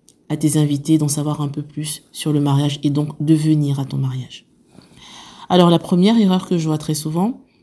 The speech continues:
c'est de ne pas inclure les informations importantes. C'est dommage. Il est essentiel, en fait, que tes invités sachent la date, l'heure et le lieu du mariage.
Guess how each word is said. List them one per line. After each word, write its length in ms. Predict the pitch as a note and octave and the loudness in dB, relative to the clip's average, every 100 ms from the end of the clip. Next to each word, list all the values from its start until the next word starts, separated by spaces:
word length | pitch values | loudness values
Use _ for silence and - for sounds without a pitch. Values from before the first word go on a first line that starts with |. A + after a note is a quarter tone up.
| _ _ | _ _
c'est 180 | - D#3+ | -2 2
de 80 | D#3 | 4
ne 120 | E3 | 2
pas 180 | E3 G3 | 2 0
inclure 280 | F3+ G#3 G#3 | 0 0 0
les 160 | E3+ | 0
informations 460 | D#3+ D#3+ D3+ D3 D#3 | -2 -2 -2 -2 -4
importantes. 480 | D3+ C#3 D#3 D3+ - | -4 -6 -8 -12 -6
C'est 160 | - | -2
dommage. 440 | D3+ D3+ E3+ D#3 - - - - - _ _ - | 0 2 2 0 -6 -18 -20 -20 -20 _ _ 0
Il 100 | D#3 | 2
est 180 | E3 - | 4 2
essentiel, 460 | F3 F3 E3+ G3+ | 2 0 0 2
en 60 | F#3+ | 2
fait, 180 | F3 F3 | 0 -2
que 100 | E3+ | -4
tes 240 | D#3 D3+ | -2 0
invités 300 | D3+ D3 D#3+ | 0 -2 -2
sachent 400 | D#3+ E3 F3 - | -2 0 -2 -2
la 160 | D3+ D3 | -2 0
date, 440 | D3 E3+ - - _ _ - | 0 -2 -8 -16 _ _ -4
l'heure 320 | D3 D#3 D#3+ - | 2 2 2 -2
et 80 | D3+ | 0
le 80 | |
lieu 120 | D3+ D#3+ | 2 2
du 120 | D3+ | 2
mariage. 520 | D3 C#3+ C#3+ C3+ | -2 -2 -4 -6